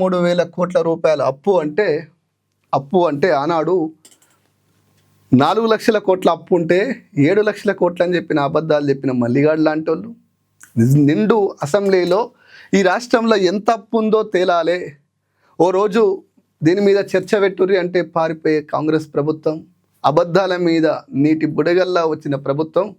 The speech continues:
నీటి బుడగల్లానే పోతుంది. నిజం ఎప్పుడైనా నిలకడగానే నిలబడుతుంది. ఈ తెలంగాణకు బీఆర్ఎస్ ప్రభుత్వం ఏం చేసింది, ఈ కాంగ్రెస్ ప్రభుత్వం ఎంత మోసం చేసిందో తెలంగాణ సమాజం అర్థమవుతుంది, రియలైజ్ అవుతారు.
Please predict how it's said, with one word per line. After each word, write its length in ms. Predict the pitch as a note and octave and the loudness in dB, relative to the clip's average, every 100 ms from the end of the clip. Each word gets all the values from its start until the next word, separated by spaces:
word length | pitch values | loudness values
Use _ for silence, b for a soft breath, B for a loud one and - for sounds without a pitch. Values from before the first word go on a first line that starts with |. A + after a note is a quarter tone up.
| _ _ _ _ | _ _ _ _
నీటి 220 | C3+ D3 D3 | 0 2 0
బుడగల్లానే 440 | C#3 C3 B2+ B2 C3 | 2 2 0 -2 -4
పోతుంది. 300 | G#2 - - _ _ B B B - D#3+ | -8 -16 -20 _ _ B B B 2 4
నిజం 260 | F#3+ A#3+ G#3+ | 4 2 0
ఎప్పుడైనా 460 | - A3+ G#3+ G#3 G#3 F#3 E3 | 0 0 2 0 0 0 2
నిలకడగానే 540 | F#3 G#3 G3+ F#3+ F#3+ F3 | 2 2 0 0 0 -2
నిలబడుతుంది. 560 | D3+ D3+ C#3+ C3 C#3+ D#3 C#3 _ _ _ _ | -2 -2 -6 -4 -4 -6 -12 _ _ _ _
ఈ 80 | F#3 E3+ | 0 2
తెలంగాణకు 580 | E3 F#3 G3 F#3 F3 G3 E3+ F3+ | 2 2 0 0 0 0 -2 0
బీఆర్ఎస్ 340 | D3 D#3+ F3+ | 2 2 0
ప్రభుత్వం 320 | D#3 D#3 D#3 C3+ | -2 -2 -2 -2
ఏం 60 | C#3+ D3+ | 0 0
చేసింది, 360 | C#3+ C#3 C3+ - B B B G3 | 0 -2 -4 -6 B B B 0
ఈ 20 | G#3 A#3+ | 2 2
కాంగ్రెస్ 320 | A3 A3+ A#3 | 2 -2 0
ప్రభుత్వం 300 | G3 G3 G3+ E3 | -2 0 0 0
ఎంత 120 | F3+ F3+ D3 | -2 -2 0
మోసం 240 | E3 G#3+ G3+ | -2 -2 -4
చేసిందో 260 | D#3+ F#3+ - - | -4 -6 -10 -2
తెలంగాణ 280 | D#3 D#3+ D#3+ | 0 0 0
సమాజం 300 | E3+ D#3 E3 - D3+ | -2 -2 -2 -4 -4
అర్థమవుతుంది, 600 | D#3+ A3+ B3 - D3+ C#3+ C#3 _ _ _ _ _ _ - | 0 0 -2 -4 -8 -8 -14 _ _ _ _ _ _ 0
రియలైజ్ 320 | D3+ E3+ D#3+ C3+ | 2 2 0 -2
అవుతారు. 300 | C#3 C#3 | -2 -8